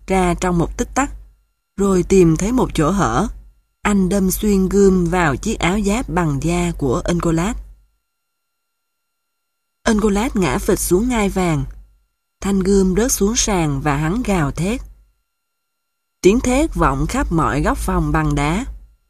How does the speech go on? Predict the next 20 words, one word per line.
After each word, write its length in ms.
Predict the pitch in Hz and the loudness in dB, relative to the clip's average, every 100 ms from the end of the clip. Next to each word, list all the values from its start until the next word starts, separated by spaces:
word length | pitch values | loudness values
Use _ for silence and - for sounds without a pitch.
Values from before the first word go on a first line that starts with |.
| _ _ _ _ - | _ _ _ _ -8
Hắn 260 | 165 185 262 | -4 -2 0
nhìn 260 | 226 165 | 2 2
xung 280 | 131 202 185 | 0 -2 -2
quanh 300 | 196 190 180 | 0 0 2
điên 260 | 190 180 170 | 2 2 0
dại. 320 | 147 76 135 - - _ _ _ _ _ _ _ _ _ _ _ _ _ _ _ _ _ _ _ _ _ 1077 1077 _ _ 1077 1077 _ _ _ _ _ _ _ _ - | -2 -2 -6 -8 -20 _ _ _ _ _ _ _ _ _ _ _ _ _ _ _ _ _ _ _ _ _ _ _ _ _ _ _ _ _ _ _ _ _ _ _ 0
"Celia!" 720 | 294 285 277 277 277 277 269 190 - - _ _ _ _ _ _ _ - | 6 8 8 4 4 4 4 2 -4 -18 _ _ _ _ _ _ _ -2
Engolat 520 | 190 175 165 165 220 | 0 0 0 -2 -2
nói. 320 | 175 156 196 254 - - _ _ _ _ _ _ _ _ _ _ _ _ _ _ - | -2 -2 -2 -6 -14 -20 _ _ _ _ _ _ _ _ _ _ _ _ _ _ 0
Bàn 260 | 185 160 | 0 2
tay 160 | 185 190 | 0 -2
hắn 280 | 185 185 254 | 0 -2 -2
cảm 200 | - 196 | -2 -2
nhận 280 | 208 117 139 | -2 0 0
được 140 | 160 151 | 0 0
vết 220 | 226 - | -2 -2
thương 240 | 208 202 | 0 0
trên 200 | 202 190 | 0 0
bụng 260 | 165 120 156 | -2 -2 0
mình. 220 | 175 139 | 0 -2